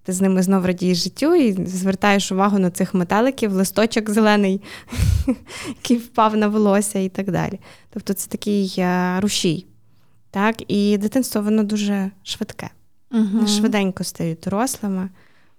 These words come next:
Speaker 1: вони
Speaker 2: Вони
Speaker 1: швиденько
Speaker 2: ще й дуже швидко хочуть стати дорослими.
Speaker 1: Вони хочуть стати дорослими, і вони швиденько стають, і вже,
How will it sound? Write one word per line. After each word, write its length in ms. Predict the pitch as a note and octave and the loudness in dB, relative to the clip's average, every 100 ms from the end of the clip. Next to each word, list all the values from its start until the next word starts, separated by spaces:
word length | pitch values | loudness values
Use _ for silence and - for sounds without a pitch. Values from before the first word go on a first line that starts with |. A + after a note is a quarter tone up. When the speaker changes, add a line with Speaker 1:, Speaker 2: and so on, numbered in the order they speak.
| - | -10
Speaker 1:
вони 140 | F#3 | -4
Speaker 2:
Вони 120 | F3+ | -2
Speaker 1:
швиденько 460 | F3+ - F3+ F3+ G3+ | -2 0 0 2 2
Speaker 2:
ще 140 | G#3+ | 0
й 20 | F3+ | 0
дуже 220 | F#3+ F#3 | 0 0
швидко 440 | - F#3 F3+ - | 0 -2 -4 -8
хочуть 420 | - F3 F3+ G3 | -6 -4 -4 -6
стати 380 | - - F3+ F3+ | -6 -6 -6 -4
дорослими. 480 | E3+ E3 E3+ G#3 G#3 | -4 -2 -2 0 0
Speaker 1:
Вони 220 | G3+ F#3+ | 2 0
хочуть 440 | E3+ G#3 G#3 A3 - | 0 -2 -2 -4 -8
стати 400 | - G3+ G3 G3 | -4 -4 -2 -4
дорослими, 760 | F3+ F#3+ G3 - G#3 F#3+ G3+ - - _ - | -2 0 -2 -2 -4 -2 -4 -8 -18 _ -20
і 60 | F#3+ | -10
вони 240 | F#3 F#3+ | -2 -2
швиденько 500 | F#3+ G#3 F#3+ F#3+ F#3 | 0 0 2 2 0
стають, 680 | F3+ - F3+ G3 C4 C#4 F#3+ | -2 -2 -2 2 2 0 -2
і 80 | |
вже, 400 | F3+ F#3 F#3 F#3+ | -2 0 0 0